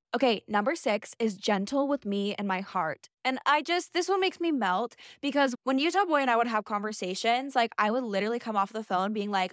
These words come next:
"I feel like he just read my journal." The things that I have always been afraid of and the things that I've always looked for and been like, "I need a man who is so gentle with me, who wants to help and is so kind to me in so many things." Like,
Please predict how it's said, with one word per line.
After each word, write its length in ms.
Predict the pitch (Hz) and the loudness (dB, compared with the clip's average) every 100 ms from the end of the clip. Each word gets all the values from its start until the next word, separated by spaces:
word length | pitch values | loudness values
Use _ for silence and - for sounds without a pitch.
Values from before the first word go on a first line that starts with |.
| - | -2
"I 160 | 208 | -2
feel 160 | 208 214 | -2 -2
like 140 | 226 | -2
he 160 | 277 269 | -4 -6
just 180 | 294 226 | -6 0
read 220 | 202 185 | 2 2
my 160 | 185 | -2
journal." 460 | 175 170 165 165 208 _ - | -4 -6 -4 -4 -4 _ 0
The 100 | 240 | 2
things 300 | 262 277 285 | 2 0 0
that 140 | 320 - | 0 2
I 480 | 208 208 214 220 220 | 4 4 2 -2 -2
have 160 | 233 220 | 0 2
always 240 | 208 226 | 2 0
been 140 | 220 214 | 0 -2
afraid 460 | 214 - 185 190 | -2 -2 0 2
of 220 | 233 262 | 4 4
and 80 | 254 | 2
the 60 | 220 | -2
things 240 | 208 214 | -2 0
that 80 | 220 | 2
I've 120 | 202 | 0
always 320 | - 196 190 | 0 0 -2
looked 220 | 185 185 - | -4 -8 -2
for 260 | 233 254 | 2 4
and 140 | 233 208 | 4 2
been 140 | 214 | 2
like, 220 | 196 196 - | 0 0 0
"I 200 | 202 220 | 0 2
need 260 | 233 240 | 0 0
a 40 | 220 | 0
man 260 | 202 190 | 0 -2
who 100 | 202 | -2
is 120 | 190 | -4
so 180 | - 202 | -4 -6
gentle 400 | 185 190 185 190 | -4 -4 -4 -6
with 120 | 196 | -10
me, 280 | 196 196 196 | -8 -6 -4
who 260 | 202 180 180 - - | -2 0 -2 -6 0
wants 400 | 226 226 226 - | 4 4 2 -4
to 300 | 240 226 208 _ | -2 0 -2 _
help 340 | - 214 214 _ - | 0 2 2 _ -2
and 140 | 226 | 2
is 120 | 233 240 | 4 4
so 200 | 240 226 | 2 2
kind 340 | - 202 202 | 0 -2 0
to 60 | 220 | 2
me 160 | 220 | 2
in 80 | 214 | 2
so 220 | 208 214 | 2 0
many 180 | 202 214 | 0 -2
things." 220 | 214 214 | 0 2
Like, 200 | 233 220 | 2 2